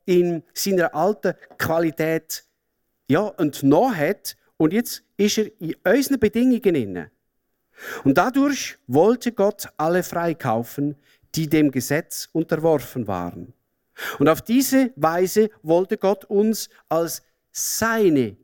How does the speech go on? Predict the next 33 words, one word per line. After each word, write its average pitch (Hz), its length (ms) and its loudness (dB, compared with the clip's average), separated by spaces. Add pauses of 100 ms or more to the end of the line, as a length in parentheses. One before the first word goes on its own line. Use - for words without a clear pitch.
Kinder, 110 500 0
also 120 280 0
nicht 185 260 2
mehr 185 100 -2
die - 340 -14
Kinder 196 320 -2 (120)
von - 160 -6
dieser 143 220 0
Welt, 160 360 -2
nicht 185 220 4
mehr 226 80 2
die 214 120 -12
Identität 185 760 -2
von 151 140 -10
dem, 170 240 0
was 143 160 0
äußerlich 180 480 0 (220)
um 165 140 0
dich 151 100 2
herum 160 200 0
ist, 139 240 2 (160)
sondern 170 380 0 (140)
als 127 340 -2 (120)
seine 220 640 -2
Kinder 147 460 -4
annehmen. 104 560 -4 (460)
Und 135 120 2
weil 185 240 2
ihr 196 140 2
nun 190 240 2
seine 233 440 2
Kinder 143 380 0
seid, 123 480 -4